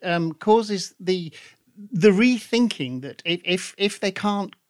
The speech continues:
confront their God personally in the temple, they need to develop a theology that, that, that brings him with them, as it were.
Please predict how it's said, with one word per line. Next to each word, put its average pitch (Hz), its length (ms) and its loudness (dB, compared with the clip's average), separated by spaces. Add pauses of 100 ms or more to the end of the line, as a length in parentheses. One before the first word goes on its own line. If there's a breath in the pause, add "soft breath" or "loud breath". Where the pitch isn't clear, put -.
(140)
confront 185 600 0
their 147 220 -2
God 135 300 -4
personally 156 680 -2
in 190 280 2
the 175 60 -4
temple, 180 640 -8 (300 loud breath)
they 170 140 6
need 190 400 2
to - 180 -8
develop 156 460 -2
a - 20 -8
theology 147 540 -4
that, 135 220 -6
that, 165 260 -12
that 160 140 -10
brings 185 300 4
him 185 120 4
with 214 220 2
them, 127 120 -4
as 127 140 -12
it 127 100 -12
were. - 160 -18